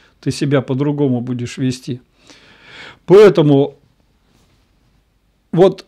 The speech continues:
бессмысленно людей обвинять в каких-то свойствах национальных и пытаться их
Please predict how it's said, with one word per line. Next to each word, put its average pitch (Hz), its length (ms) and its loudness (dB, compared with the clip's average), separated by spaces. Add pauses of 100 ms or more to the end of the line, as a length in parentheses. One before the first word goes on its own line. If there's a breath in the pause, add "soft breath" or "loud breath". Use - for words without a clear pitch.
(160)
бессмысленно 165 920 0
людей 151 560 0 (500 loud breath)
обвинять 139 720 -2 (480)
в 127 260 -10
каких-то 139 560 -4
свойствах 170 640 -6
национальных 135 920 -4 (1200)
и 156 80 0
пытаться 156 560 -2
их 139 220 -4